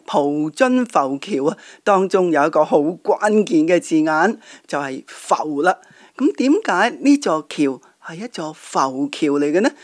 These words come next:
同埋浮橋同一般嘅橋有啲乜嘢唔同嘅地方呢？咁我哋就睇下呢座橋係點樣起出嚟嘅。叫得做浮橋呢，通常都因為當地嘅地理環境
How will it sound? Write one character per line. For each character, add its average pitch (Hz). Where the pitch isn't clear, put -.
同 220
埋 190
浮 170
橋 165
同 170
一 269
般 311
嘅 294
橋 156
有 -
啲 240
乜 247
嘢 170
唔 175
同 175
嘅 196
地 175
方 240
呢？ 262
咁 175
我 170
哋 131
就 131
睇 151
下 139
呢 269
座 143
橋 -
係 139
點 143
樣 170
起 147
出 202
嚟 151
嘅。 147
叫 254
得 302
做 190
浮 160
橋 170
呢， 247
通 302
常 165
都 247
因 254
為 165
當 220
地 190
嘅 165
地 160
理 175
環 156
境 180